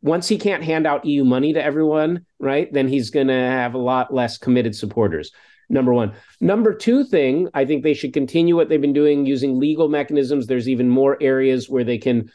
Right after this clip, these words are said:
you know, bring what they call infringement suits, suing Hungary, imposing fines on it, et cetera. And then finally, I think maybe the, one of the most powerful ones is the simplest and the least used, kind of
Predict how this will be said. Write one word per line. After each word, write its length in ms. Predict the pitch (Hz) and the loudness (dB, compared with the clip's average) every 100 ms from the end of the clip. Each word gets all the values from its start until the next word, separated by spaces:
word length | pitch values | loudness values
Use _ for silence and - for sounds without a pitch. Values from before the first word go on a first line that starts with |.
| _ | _
you 80 | 131 | -2
know, 80 | 117 | 0
bring 500 | 117 131 131 131 - | 2 2 2 0 -4
what 80 | 120 | -4
they 80 | 113 | -2
call 160 | 113 113 | 0 -2
infringement 600 | 107 - 135 127 127 120 | -2 -2 -2 0 -2 0
suits, 280 | 135 113 | -2 -4
suing 400 | - 147 143 135 | -4 0 2 2
Hungary, 560 | 127 131 123 123 123 123 | 0 -2 0 0 0 0
imposing 440 | 120 131 127 117 | -2 0 0 -2
fines 540 | 107 - 131 131 131 123 | -4 -4 -2 0 -2 -2
on 180 | 123 123 | -2 -2
it, 120 | 117 | -4
et 80 | 123 | -4
cetera. 480 | 139 123 127 123 123 - _ - | -2 0 0 0 -6 -18 _ -4
And 160 | 165 | 0
then 100 | 190 | 0
finally, 480 | 175 214 233 226 196 | 0 0 2 2 2
I 120 | 160 | 0
think 240 | 160 202 - - | 0 -2 -2 -10
maybe 380 | - 175 180 180 | 0 2 2 2
the, 220 | 143 139 _ - _ _ _ _ | 0 -2 _ -20 _ _ _ _
one 180 | 143 190 | -2 0
of 60 | |
the 80 | 226 | 2
most 220 | 214 - | 0 -2
powerful 420 | - 156 226 226 | -4 -2 -2 0
ones 260 | 156 127 123 | 0 0 -2
is 140 | 131 | -4
the 100 | 117 | -8
simplest 680 | 110 - 170 214 139 104 - - | -10 -2 0 0 0 -2 -2 -2
and 100 | 131 | 2
the 80 | 123 | 2
least 340 | 127 160 - | 2 0 -2
used, 540 | 135 127 160 220 - _ _ _ - - | 0 4 4 0 -6 _ _ _ -20 -6
kind 180 | 180 | -4
of 100 | 160 | -4